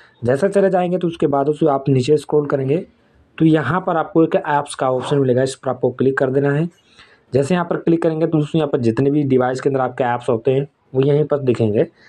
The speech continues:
तो सिंपल सा आपको यहाँ पर Facebook के ऊपर ही टैप कर देना है, ठीक है।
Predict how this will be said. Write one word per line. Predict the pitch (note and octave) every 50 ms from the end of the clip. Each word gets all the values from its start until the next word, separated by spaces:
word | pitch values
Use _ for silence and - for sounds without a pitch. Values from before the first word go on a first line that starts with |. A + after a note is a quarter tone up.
| - - _ _ -
तो | -
सिंपल | C#3 - E3+ E3+ E3+ E3+ F3+ E3
सा | F3 E3+
आपको | E3 E3 - E3
यहाँ | D#3 D3 C#3
पर | D#3 D#3+ D3
Facebook | - B2+ B2+ B2 A#2 - C#3+ C#3 C#3 -
के | C#3
ऊपर | C3+ C#3 C3+
ही | C#3+ C#3
टैप | - A#2+ G#2+ G#2+ - -
कर | - G#2+
देना | G#2+ - - A2+ A2+
है, | - - _
ठीक | - - E3
है। | E3